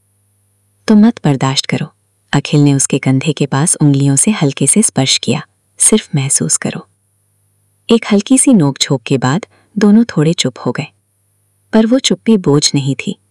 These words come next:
वो एक ऐसा मौन था जो किसी पुराने संगीत की तरह उनके बीच बज रहा था। अखिल ने सिर घुमाकर दीवार की ओर देखा। "तुम जानती हो,"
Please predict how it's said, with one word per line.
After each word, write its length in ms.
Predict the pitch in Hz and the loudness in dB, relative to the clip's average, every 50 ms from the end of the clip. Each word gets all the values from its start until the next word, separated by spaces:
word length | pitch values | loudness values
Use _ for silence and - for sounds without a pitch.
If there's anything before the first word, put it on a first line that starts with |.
| _ _ - | _ _ -2
वो 80 | 160 147 | 0 0
एक 180 | 143 135 - | 0 0 0
ऐसा 260 | 143 139 - - 160 151 | -2 -2 0 0 0 0
मौन 280 | 143 135 131 131 135 | 2 2 2 0 0
था 200 | - - 175 202 - _ _ _ _ - | -2 -2 -6 -6 -6 _ _ _ _ 0
जो 80 | 220 | 0
किसी 260 | 220 - 214 - 262 240 | 0 2 0 0 0 0
पुराने 400 | - 165 151 139 139 151 202 226 | 0 0 0 2 2 2 2 2
संगीत 400 | - 160 147 143 147 147 143 - | 2 2 0 2 0 -2 -4 -2
की 140 | - 151 | -4 -4
तरह 280 | - - 139 139 139 165 | -2 -2 -4 -2 -2 0
उनके 320 | 170 160 143 139 - 151 | 0 0 0 0 0 -2
बीच 260 | 131 143 143 147 - - | 0 0 -2 -2 -4 -4
बज 200 | 131 127 - - - | -2 -2 -2 -2 -2
रहा 180 | 135 - 139 | -4 -4 -6
था। 240 | 135 - - - - - _ _ _ _ _ _ _ _ _ _ _ _ _ _ _ _ _ _ _ _ _ _ | -8 -8 -10 -10 -10 -14 _ _ _ _ _ _ _ _ _ _ _ _ _ _ _ _ _ _ _ _ _ _
अखिल 260 | - 196 - - 226 233 | -2 -2 2 4 4 4
ने 140 | 233 254 | 6 4
सिर 220 | 254 - - 170 175 | 4 2 0 0 -2
घुमाकर 500 | - - 165 147 139 135 135 - 185 180 | 0 0 0 2 2 0 0 -2 -2 0
दीवार 340 | 175 147 143 139 131 131 - | 0 0 0 0 -2 -2 -2
की 160 | - 135 135 | -2 -2 0
ओर 120 | 127 127 | 0 0
देखा। 380 | 120 131 131 - - - - - _ _ _ _ _ _ _ _ _ _ _ _ _ _ _ _ _ _ _ | -2 -2 -6 -6 -6 -10 -12 -12 _ _ _ _ _ _ _ _ _ _ _ _ _ _ _ _ _ _ _
"तुम 140 | - 226 226 | 2 2 4
जानती 380 | 220 180 151 135 139 - - 226 | 4 4 2 0 0 2 0 0
हो," 240 | 226 202 170 - | 0 0 -4 -4